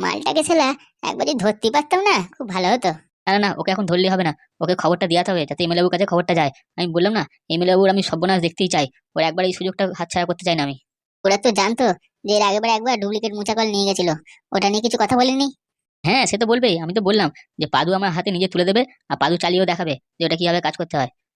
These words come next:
Speaker 2: ওদের মতো আমি কাজ করবো না।
Speaker 1: হ্যাঁ, হ্যাঁ, তুমি তো প্রথমে ওটা চালিয়ে দেখবে, তারপর না দুদিন চলবে, তারপর খারাপ হয়ে যাবে।
Speaker 2: আরে হ্যাঁ, হ্যাঁ, আমার মাথায় সব বুদ্ধি সেট করা আছে, ওসব নিয়ে চিন্তা করতে হবে না। আমি তো ভালো করে ঝাড় দিয়ে দিয়েছি, বলেছিলাম যে কতবার করে আমাকে মোবাইল রাখবে না, আমি মোবাইল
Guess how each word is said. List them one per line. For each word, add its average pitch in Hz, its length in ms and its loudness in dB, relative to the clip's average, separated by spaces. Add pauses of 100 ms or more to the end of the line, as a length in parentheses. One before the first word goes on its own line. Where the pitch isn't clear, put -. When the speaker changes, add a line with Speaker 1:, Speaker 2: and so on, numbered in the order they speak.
Speaker 2:
ওদের 170 200 -2
মতো 175 180 0
আমি 185 120 -2
কাজ 170 140 -2
করবো 170 200 -2
না। 135 60 -4 (540)
Speaker 1:
হ্যাঁ, 247 180 2
হ্যাঁ, 220 120 0 (260)
তুমি 208 180 -8
তো 277 80 -2
প্রথমে 269 180 -2
ওটা 262 160 0
চালিয়ে 233 240 0
দেখবে, 233 240 4 (320)
তারপর 185 280 0
না 254 100 0
দুদিন 240 240 0
চলবে, 294 260 4
তারপর 254 220 4
খারাপ 202 160 2
হয়ে 185 120 -4
যাবে। 170 140 -8 (480)
Speaker 2:
আরে 208 160 2
হ্যাঁ, 185 160 4
হ্যাঁ, 170 120 0 (320)
আমার 170 180 -4
মাথায় 196 200 2
সব 208 120 0
বুদ্ধি 180 200 -4
সেট 165 140 -4
করা 165 160 2
আছে, 135 120 -8 (220)
ওসব 160 160 -8
নিয়ে 196 140 -4
চিন্তা 180 180 -2
করতে 190 200 0
হবে 160 140 2
না। 131 60 -4 (440)
আমি 226 160 -14
তো 539 120 0
ভালো - 160 4
করে 220 160 -4
ঝাড় 165 160 0
দিয়ে 185 140 -8
দিয়েছি, 139 220 -20 (320)
বলেছিলাম 254 340 2
যে 233 100 0
কতবার 214 200 2
করে 190 140 0
আমাকে 185 160 0
মোবাইল 185 220 4
রাখবে 175 180 -2
না, 165 80 -2
আমি 175 120 -4
মোবাইল 175 140 0